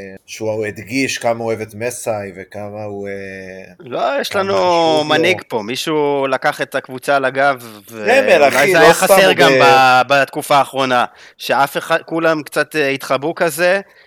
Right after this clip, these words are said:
Speaker 2: ווואלה, היום היה לנו מנהיג, אה, אמיתי.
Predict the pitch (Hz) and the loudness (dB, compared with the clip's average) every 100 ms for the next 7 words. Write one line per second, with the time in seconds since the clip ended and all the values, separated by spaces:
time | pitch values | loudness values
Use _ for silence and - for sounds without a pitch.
0 | _ _ 113 107 113 110 107 107 104 104 | _ _ -20 -10 -6 -4 -4 -4 -6 -8
1 | 107 131 147 143 151 143 143 143 139 135 | -8 -8 -6 -8 -8 -6 -6 -8 -12 -14
2 | 131 127 123 120 123 117 117 127 139 127 | -12 -14 -16 -20 -20 -12 -8 -6 -6 -8
3 | 135 127 120 117 113 117 - 120 | -8 -6 -4 -6 -8 -10 -8 -8